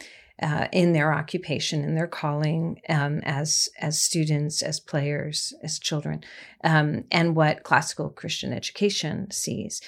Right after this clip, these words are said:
So our classrooms are, um, intentionally designed to be calm.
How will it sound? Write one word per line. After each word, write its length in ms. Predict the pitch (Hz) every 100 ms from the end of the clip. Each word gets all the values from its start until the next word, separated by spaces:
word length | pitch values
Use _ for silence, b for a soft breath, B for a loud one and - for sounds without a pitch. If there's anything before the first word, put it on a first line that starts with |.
| B B B
So 600 | - 175 160 151 - - -
our 260 | 180 180
classrooms 960 | - 180 170 - 160 147 - - - - _ _
are, 540 | 151 147 147 147 147 - b b _
um, 480 | 156 151 151 104 - -
intentionally 1000 | 160 160 - - 185 180 170 196 180 180
designed 680 | 175 165 160 156 156 160
to 100 | 156
be 140 | 160 156
calm. 680 | - - 143 143 - 175